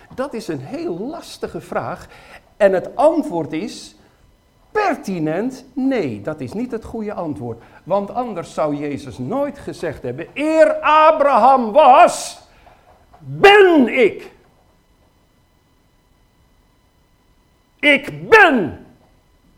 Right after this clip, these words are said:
Ik ben het woord des levens. Ik ben het brood van de hemel.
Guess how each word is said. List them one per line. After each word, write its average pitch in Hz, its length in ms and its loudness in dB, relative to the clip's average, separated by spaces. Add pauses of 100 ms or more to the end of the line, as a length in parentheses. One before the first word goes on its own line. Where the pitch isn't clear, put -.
Ik 151 200 -12
ben 147 100 -6
het 139 120 -10
woord 147 180 -8
des 131 140 -14
levens. 127 400 -14 (1040)
Ik 160 220 -8
ben 156 140 -4
het 110 240 -12
brood 139 380 -6
van 147 160 -12
de 139 80 -10
hemel. 123 300 -14